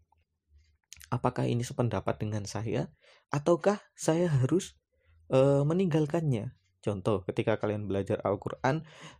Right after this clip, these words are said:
tentang, eh, keharuman, eh, apa ya, tentang, ah, tentang kewajiban,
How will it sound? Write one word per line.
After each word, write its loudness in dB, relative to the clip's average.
tentang, -2
eh, 4
keharuman, 2
eh, -2
apa 0
ya, -2
tentang, -2
ah, 6
tentang 0
kewajiban, 2